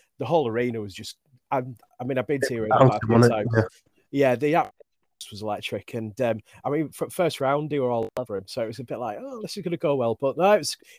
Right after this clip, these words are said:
Speaker 1: great atmosphere. There was, I mean, it was something nice to cheer about in Leeds. I mean, you know,
Speaker 2: <laughs> Yeah, I was
Speaker 1: there's
Speaker 2: gonna
Speaker 1: been
Speaker 2: say
Speaker 1: not many
Speaker 2: that.
Speaker 1: cheers for the last, uh, you know, little bit. So, no, it was good. But he's, um, I mean, he's a great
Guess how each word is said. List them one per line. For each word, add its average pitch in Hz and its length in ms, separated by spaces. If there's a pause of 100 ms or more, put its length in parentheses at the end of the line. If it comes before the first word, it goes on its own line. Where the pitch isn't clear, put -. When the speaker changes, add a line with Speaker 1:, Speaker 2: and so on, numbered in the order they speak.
Speaker 1:
great 214 200
atmosphere. 156 760
There 143 180
was, 143 380 (400)
I 151 40
mean, 185 80
it 143 60
was - 80
something 208 200
nice 135 220
to - 100
cheer 180 240
about 233 260
in 147 140
Leeds. 117 400
I 123 60
mean, 143 340
you 147 100
know, - 20
Speaker 2:
<laughs> 147 180
Yeah, 127 80
I - 0
was - 20 (260)
Speaker 1:
there's 120 200
Speaker 2:
gonna 147 160
Speaker 1:
been 165 100
Speaker 2:
say 147 60
Speaker 1:
not 135 80
many 147 180
Speaker 2:
that. 254 140
Speaker 1:
cheers 143 280
for 160 120
the 127 60
last, - 280 (320)
uh, 165 200
you 185 120
know, 139 240
little 147 280
bit. 170 300
So, 190 240 (240)
no, 196 180
it 185 40
was 160 140
good. 190 320
But 147 160
he's, 165 240
um, 160 440
I 156 100
mean, 170 180
he's 151 100
a 170 60
great 175 360